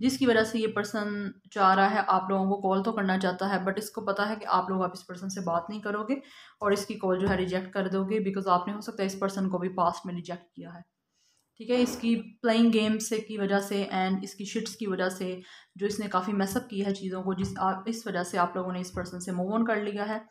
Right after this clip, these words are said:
और अब ये person आप लोगों को अपनी life में वापस चाह रहा है, because लव फील कर रहा है। अब शायद इस person को आपकी value समझ आई है। And यहाँ से bottom of the deck है, "You broke my heart too।"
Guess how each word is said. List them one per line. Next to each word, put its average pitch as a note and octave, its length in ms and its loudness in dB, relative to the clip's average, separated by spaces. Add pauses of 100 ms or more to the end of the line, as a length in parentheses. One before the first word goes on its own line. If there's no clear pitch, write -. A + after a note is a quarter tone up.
(420)
और G#3+ 80 0
अब G#3+ 180 4
ये G#3+ 60 0
person G3+ 300 0
आप F3+ 440 2
लोगों F3+ 200 -2
को F#3 100 -4
अपनी F#3+ 120 -2
life F3+ 280 2
में G3 80 -4
वापस F#3 340 -2
चाह G#3 160 4
रहा G#3+ 120 2
है, A3 120 -2
because G3+ 240 -6
लव F#3+ 160 0
फील F#3 300 -4
कर F3+ 140 2
रहा F#3 100 2
है। G#3+ 180 -2
अब G3+ 140 0
शायद F3+ 280 -2
इस F3+ 120 -8
person F#3 300 -10
को F#3 80 0
आपकी F3 240 0
value F3 300 -2
समझ E3+ 300 -10
आई E3+ 160 -10 (100)
है। - 380 -20 (120)
And G#3+ 120 0
यहाँ A3 240 6
से A#3+ 160 2
bottom G#3 240 4
of A#3 100 6
the A3+ 160 2
deck A3 260 2
है, A#3 120 0
"You G#3+ 160 0
broke F#3+ 400 2
my F#3 80 2
heart F3 280 0 (140)
too।" E3 60 -14